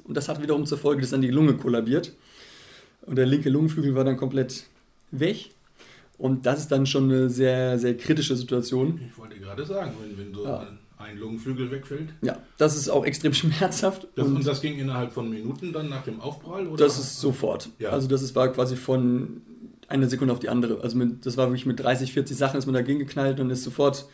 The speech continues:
Speaker 1: Lungenflügel
Speaker 2: Luft
Speaker 1: weg.
Speaker 2: raus.
Speaker 1: Meine
Speaker 2: Ja.
Speaker 1: erste Sorge war aber nur, ähm, der Rücken ist durch, weil ich so, ich hatte auch einen Bandscheibenvorfall vor zwei Jahren schon mal.
Speaker 2: Ja.
Speaker 1: Und dann hatte ich unendliche Schmerzen,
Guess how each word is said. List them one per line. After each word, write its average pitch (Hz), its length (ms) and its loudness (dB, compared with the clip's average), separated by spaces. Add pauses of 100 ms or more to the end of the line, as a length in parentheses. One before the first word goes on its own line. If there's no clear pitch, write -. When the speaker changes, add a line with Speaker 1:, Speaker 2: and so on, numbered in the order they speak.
(400)
Speaker 1:
Lungenflügel 151 460 6
Speaker 2:
Luft 117 160 4
Speaker 1:
weg. 104 80 -10
Speaker 2:
raus. 90 260 -8
Speaker 1:
Meine 143 240 6
Speaker 2:
Ja. - 60 8
Speaker 1:
erste 151 280 8
Sorge 139 320 8
war 139 120 8
aber 135 120 6
nur, 139 360 8
ähm, 123 340 4 (480)
der 139 80 0
Rücken 160 160 4
ist 135 180 2
durch, 151 220 6
weil 135 80 6
ich 127 120 2
so, 147 200 0
ich 131 100 -6
hatte 135 160 4
auch 135 60 4
einen 135 100 0
Bandscheibenvorfall 160 720 0
vor 156 220 -2
zwei 156 260 0
Jahren 156 300 2
schon 156 120 -2
mal. 156 220 0 (100)
Speaker 2:
Ja. 98 240 -4 (540)
Speaker 1:
Und 143 420 8
dann 143 140 4
hatte 139 100 8
ich 143 100 0
unendliche 160 440 4
Schmerzen, 165 640 2